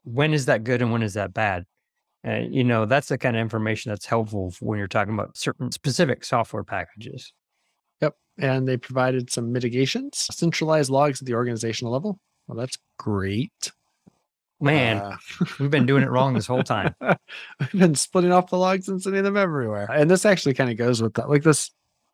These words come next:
Speaker 2: it, it hurts a little bit sometimes because they always assume that every organizational team has, like, a content team, 'cause all these reports are written for, like, Fortune two hundred companies with large security groups,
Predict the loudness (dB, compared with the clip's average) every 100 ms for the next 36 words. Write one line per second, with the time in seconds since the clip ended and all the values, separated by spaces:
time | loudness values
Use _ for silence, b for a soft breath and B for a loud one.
0 | _ b b b b b _ 0 0 2
1 | 0 0 4 6 6 2 2 2 0 0
2 | 0 2 2 0 0 2 2 4 6 6
3 | 2 2 2 2 2 2 2 2 2 0
4 | -4 _ _ 2 4 4 2 0 2 0
5 | 2 2 2 2 0 0 -6 -8 -10 -6
6 | -4 -2 0 0 2 0 2 6 6 8
7 | 6 4 2 2 2 0 -2 -8 -12 -10
8 | -8 -6 -8 -4 -4 -2 -4 -4 -4 -4
9 | -6 -6 -8 -4 -4 -2 -4 -8 _ _
10 | _ _ -4 -4 -2 -2 0 -2 -4 -6
11 | -6 -6 -6 -6 -6 -6 -8 -6 -6